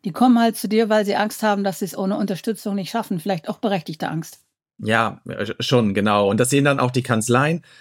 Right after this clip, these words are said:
Speaker 2: Also die Kanzleien, ne, stellen dann die Lernplattform für die Azubis, äh, zur Verfügung.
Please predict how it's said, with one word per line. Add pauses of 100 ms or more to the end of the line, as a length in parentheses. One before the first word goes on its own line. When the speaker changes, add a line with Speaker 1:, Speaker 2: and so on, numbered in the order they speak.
(140)
Speaker 2:
Also
die
Kanzleien,
ne,
stellen
dann
die
Lernplattform
für
die
Azubis,
äh,
zur
Verfügung.